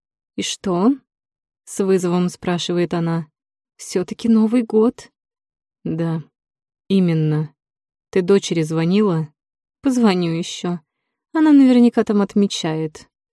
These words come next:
С кем она отмечает, я уже понял. И подозреваю, что может случиться дальше.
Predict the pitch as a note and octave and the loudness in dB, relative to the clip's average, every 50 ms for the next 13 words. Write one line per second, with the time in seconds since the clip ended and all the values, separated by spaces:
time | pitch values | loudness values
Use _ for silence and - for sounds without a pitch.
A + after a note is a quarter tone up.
0 | _ _ _ _ _ _ _ _ _ _ _ _ _ - - - - - D4 D4 | _ _ _ _ _ _ _ _ _ _ _ _ _ -20 -20 -10 -2 2 4 4
1 | C#4 B3 A#3 A#3 A3 G#3 - G3+ F#3+ F3+ - - G#3+ G#3 G3 F3 - - F3 E3+ | 6 6 6 4 2 2 0 0 -2 -2 -2 -4 -2 -2 -2 -2 -2 -2 -4 -2
2 | E3 D#3+ D#3 E3 D#3 - - F#3+ G3 F#3+ E3+ D#3+ D#3 D#3 D3 _ _ _ _ _ | -2 -2 -4 -4 -6 -6 -4 -2 -2 0 0 0 -2 -2 -4 _ _ _ _ _
3 | _ _ _ _ _ _ - - F3+ - E3+ D#3+ F3+ E3+ F3+ F3+ F3+ F3+ G3 F#3+ | _ _ _ _ _ _ -10 -10 -8 -6 -4 -4 -4 -4 -2 -2 -2 -2 -2 -2
4 | F3+ E3 - - - G#3+ G3+ F3+ E3+ D#3 D#3 D#3 D#3+ D#3 - - - E3 - - | -2 -2 -4 -4 -2 -2 0 0 0 0 -2 -4 -6 -8 -8 -8 -8 -6 -4 -4
5 | F#3+ E3+ - - F3 E3 D#3 E3 D#3+ D#3 D3+ - - - F3 D3 | -6 -6 -4 -6 -8 -6 -4 -4 -4 -4 -6 -8 -8 -8 -10 -10